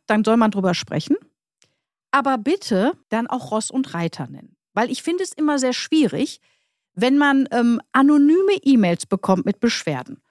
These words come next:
Und grundsätzlich gehe ich eigentlich auf anonymisierte Dinge nicht ein,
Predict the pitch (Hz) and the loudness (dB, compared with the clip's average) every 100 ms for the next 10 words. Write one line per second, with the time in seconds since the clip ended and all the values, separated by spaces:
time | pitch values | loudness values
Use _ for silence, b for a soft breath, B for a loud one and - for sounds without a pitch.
0 | _ _ _ 262 254 - _ - 214 330 | _ _ _ 2 2 0 _ -8 -2 -2
1 | 415 349 - 285 - 277 311 - 269 277 | 0 -2 -2 -8 -2 0 0 0 0 0
2 | 277 247 - 254 262 262 254 294 277 220 | 0 0 0 2 4 4 4 4 2 2
3 | 226 311 392 302 240 269 277 247 269 - | 0 0 0 -4 0 2 4 4 2 -2
4 | - - 220 220 143 | -6 0 2 4 0